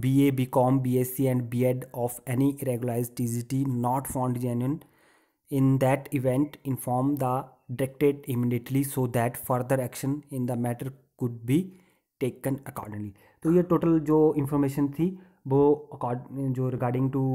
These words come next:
verification of B A degree या जो भी उनकी डिग्री रहती है, जैसे टीजीटी मेडिकल, नॉन मेडिकल और मेडिकल या आर्ट्स वालों की जो डिग्री के regarding रहती है, उसकी वेरिफिकेशन के regarding है, जो कैंडिडेट्स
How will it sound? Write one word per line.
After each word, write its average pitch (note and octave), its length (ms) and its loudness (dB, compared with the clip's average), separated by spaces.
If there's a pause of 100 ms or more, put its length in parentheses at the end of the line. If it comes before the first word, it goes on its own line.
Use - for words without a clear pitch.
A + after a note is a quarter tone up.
(360)
verification C3 600 -2 (140)
of B2+ 160 -6 (120)
B A#2+ 180 0
A B2 80 -2
degree A#2+ 280 -2
या C3 60 2
जो C3 140 2
भी C3+ 100 0
उनकी C3 160 0
डिग्री B2 260 -2
रहती B2 200 -2
है, A#2 60 -2
जैसे B2 180 -4
टीजीटी A#2+ 380 -4
मेडिकल, A#2 320 -2 (640)
नॉन A#2+ 140 -2
मेडिकल A#2+ 360 -2
और A#2+ 120 -4
मेडिकल A#2 480 -4 (460)
या B2+ 160 -8
आर्ट्स A2 240 -10
वालों B2 200 -4
की B2 220 -6
जो A#2+ 160 -6
डिग्री B2 300 -2
के C3 80 -2
regarding A2+ 320 -4
रहती A2+ 200 -8
है, C#3+ 60 0
उसकी C#3 320 -6
वेरिफिकेशन A#2+ 520 -6
के B2+ 80 -8
regarding A2+ 340 -6
है, E3+ 140 -6 (720)
जो B2+ 180 -2
कैंडिडेट्स B2 540 -4